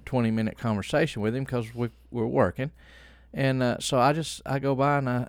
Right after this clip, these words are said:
I say, uh, I, I hold out the, the, the million dollar bill, and, uh, I said, "Here, I got a little something for you." And he just looked at it. He didn't reach for it or nothing.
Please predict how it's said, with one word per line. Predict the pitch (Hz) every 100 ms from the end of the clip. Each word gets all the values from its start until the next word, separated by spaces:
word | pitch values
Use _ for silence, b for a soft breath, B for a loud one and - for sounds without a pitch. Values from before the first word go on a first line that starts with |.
| -
I | 123
say, | - 127 120 120 117
uh, | 113 107 104 - - b b b b - - - - - - -
I, | 104 - -
I | 117 110 - - -
hold | - 156 139 135
out | 135 139
the, | 127 120 -
the, | 120 117 113 120 139 - -
the | 120 110 107 - - - -
million | 135 131 123
dollar | 123 120 117
bill, | 139 170 107 120 b b b b b b b b -
and, | 131 127 120 113 -
uh, | 123 113 107 110 -
I | 123
said, | - 135
"Here, | 190 165
I |
got | 160 151 135
a |
little | 123
something | - 123 101 98
for | - 98
you." | 95 95 - b b b b b b b - - - - 127
And | 127
he | 175
just | 185 -
looked | 156 160 117
at | 107
it. |
He | 123
didn't | 165 -
reach | 131 151 -
for | - 127
it | 117
or | 113
nothing. | 120 113 -